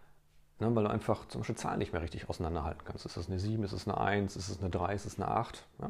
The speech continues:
kennst du vielleicht. So, und jetzt stelle ich mal die Situation vor, du bist in einem Meeting. Ja? Ein großer Deal steht an, du musst eine Entscheidung treffen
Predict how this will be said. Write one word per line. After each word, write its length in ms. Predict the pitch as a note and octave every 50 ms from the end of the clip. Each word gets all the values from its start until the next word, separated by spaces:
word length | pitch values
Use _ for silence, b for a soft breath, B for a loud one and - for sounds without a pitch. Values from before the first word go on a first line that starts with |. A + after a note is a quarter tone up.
| - - -
kennst 300 | - - - - - -
du 20 |
vielleicht. 460 | - - - - - - - - - - - - - B B B B B B B B B B B B B B B - -
So, 80 | - -
und 160 | - - -
jetzt 140 | G#2+ G#2+ -
stelle 160 | - C#3 C#3+
ich 100 | C3+ -
mal 80 | D3+ C#3
die 100 | C#3 B2+
Situation 480 | C3 - - C#3+ B2 - - C3+ C3+
vor, 140 | C3 - A#2+
du 80 | A#2+ A#2
bist 160 | A#2+ - C#3
in 80 | C3
einem 160 | C3 B2+ B2+ C3+
Meeting. 340 | D3 D3 - G2 E2+ F2
Ja? 140 | F#2 G2 A#2+
Ein 580 | C#3+ C3+ A#2 A2 G#2+ G#2 G#2 G2+ G#2 G#2+ A2 G2+
großer 340 | - - A#2 G#2+ - G#2+ G2
Deal 200 | G#2 D3 D#3 D3
steht 240 | - - C#3 C3+
an, 200 | - B2 C3 C3
du 60 | A#2 A2
musst 220 | G#2+ A#2 - -
eine 80 | - -
Entscheidung 380 | - - B2+ C3+ D3+ D3 C3+
treffen 380 | - - C3 B2+ - - C3+